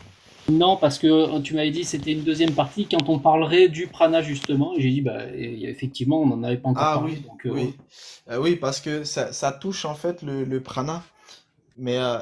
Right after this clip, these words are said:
Speaker 2: là, on a, en fait, ça touche la relation entre le prana et le, et, et son corps. Donc, c'est vraiment en fait au niveau en fait du corps, euh, du corps éthérique. Euh, là, on n'est pas encore rentré en fait en,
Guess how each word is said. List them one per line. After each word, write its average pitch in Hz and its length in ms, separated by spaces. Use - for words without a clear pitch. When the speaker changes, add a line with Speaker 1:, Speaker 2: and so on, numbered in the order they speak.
Speaker 2:
là, 156 260
on 151 40
a, 131 80
en 135 100
fait, 214 160
ça 160 140
touche 180 220
la 147 100
relation 139 400
entre 156 160
le 123 120
prana 135 440
et 127 140
le, 113 420
et, 110 260
et 127 40
son 135 180
corps. 143 440
Donc, 127 220
c'est 127 120
vraiment 127 320
en 143 60
fait 151 300
au 117 60
niveau 120 280
en 131 100
fait 147 180
du 127 140
corps, 123 280
euh, 110 260
du 131 160
corps 123 220
éthérique. 120 600
Euh, 113 180
là, 135 180
on - 20
n'est 131 120
pas 147 160
encore 151 260
rentré 131 260
en 139 100
fait 135 260
en, 110 260